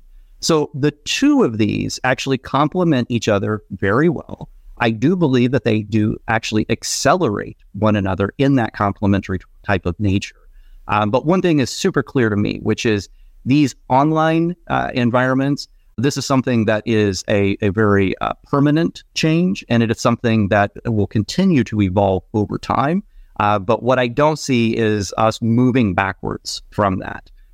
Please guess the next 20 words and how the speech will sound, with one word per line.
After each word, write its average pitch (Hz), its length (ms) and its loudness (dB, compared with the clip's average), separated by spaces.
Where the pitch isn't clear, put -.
Uh, 101 140 2
we 110 120 2
will 107 100 0
continue 120 400 2
to 120 80 2
move 107 220 2
deeper 123 300 2
and 104 180 2
deeper 107 300 0
into 101 240 2
these 95 200 0
online 98 360 0
spaces, 151 520 -2
and 104 120 2
whether 107 220 2
it's - 160 -4
the 98 80 -8
teaching 107 360 0
and 98 100 0
learning, 180 380 2